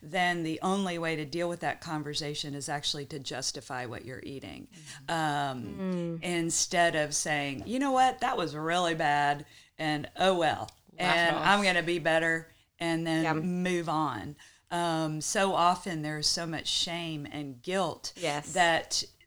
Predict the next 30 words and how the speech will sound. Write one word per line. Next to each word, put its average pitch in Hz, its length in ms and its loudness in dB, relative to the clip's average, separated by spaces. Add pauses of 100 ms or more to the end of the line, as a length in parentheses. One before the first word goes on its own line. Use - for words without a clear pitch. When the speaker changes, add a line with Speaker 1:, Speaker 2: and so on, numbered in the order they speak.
Speaker 1:
that, 156 480 -4 (160)
um, 147 440 -2
it's - 200 -6
really 170 280 0
hard 165 500 0
to 165 60 -6
get 143 260 -6
somebody 156 440 -4
to 160 180 -6
a 135 60 -6
healthier 139 480 -6
spot. - 540 -2 (380)
Speaker 3:
Yeah, 170 360 2
that 233 180 8
is 311 140 8
really 202 220 4
interesting. 175 540 0
And 180 120 2
I've, 196 360 4 (500)
in 190 80 -8
the 196 60 -4
past 220 240 4
couple, 175 500 0 (260)
or 180 140 -2
the 180 60 -6
past 185 240 -4
year 175 160 0
or 180 40 -2
so, - 280 0
we've 175 240 -4